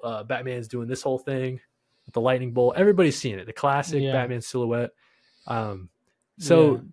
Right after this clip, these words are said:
Speaker 2: So
Speaker 1: I
Speaker 2: do,
Speaker 1: guess
Speaker 2: you want me to describe it, or you wanna do it? Well, I think.
Speaker 1: Well, so,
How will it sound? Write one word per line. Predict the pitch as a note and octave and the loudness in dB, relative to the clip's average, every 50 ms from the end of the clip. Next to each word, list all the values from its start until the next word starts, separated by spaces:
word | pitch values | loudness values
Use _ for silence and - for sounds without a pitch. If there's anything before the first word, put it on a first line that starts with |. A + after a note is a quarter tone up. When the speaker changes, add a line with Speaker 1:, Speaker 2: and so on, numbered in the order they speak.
| _ _ _ _ _ | _ _ _ _ _
Speaker 2:
So | - - D3 C#3 C#3 D3+ D3+ | -8 -6 -4 -2 -2 0 2
Speaker 1:
I | D3+ | 2
Speaker 2:
do, | D#3 | 6
Speaker 1:
guess | D#3 A#3+ B3+ A#3+ - - - - | 8 8 6 6 4 -2 -8 -4
Speaker 2:
you | E3 D3 | -4 -2
want | D3 D#3 | -2 0
me | D3+ | 0
to | D#3 | 2
describe | D3 C#3 C3 - - E3+ E3+ F#3 F3+ | 0 0 -2 -2 0 2 2 2 2
it, | F#3 | 2
or | E3+ | 0
you | D3 C#3 C#3 | 2 2 0
wanna | C#3 C#3 C3+ B2+ B2 | 0 -2 -4 -6 -6
do | B2 B2 B2 | -8 -8 -8
it? | A#2+ A#2+ A#2 A#2+ - _ _ _ _ - | -6 -8 -8 -10 -16 _ _ _ _ -8
Well, | C3+ C3 B2+ | -6 -4 -2
I | B2+ A#2+ A#2 | -4 -4 -6
think. | _ - E3+ | _ 2 4
Speaker 1:
Well, | F#3+ F#3 | 4 4
so, | F#3+ - G#3 G3+ G3 F#3+ F#3+ F3+ D#3+ - - | 4 2 2 4 6 6 4 4 2 0 -2